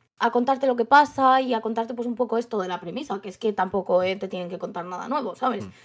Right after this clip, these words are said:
Speaker 1: Pero, pero pasa mucho tiempo. Y entonces yo digo,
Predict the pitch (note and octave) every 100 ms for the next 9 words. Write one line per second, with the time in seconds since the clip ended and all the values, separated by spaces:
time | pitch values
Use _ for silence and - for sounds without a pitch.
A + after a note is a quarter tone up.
0 | - - - _ - - _ A#3+ A#3 A3
1 | G#3+ G#3+ B3 D4 F4 - F#3 A3 F4 -
2 | E3+ - G3 G3+ G#3 G#3+ G3+ F3+ F#3 -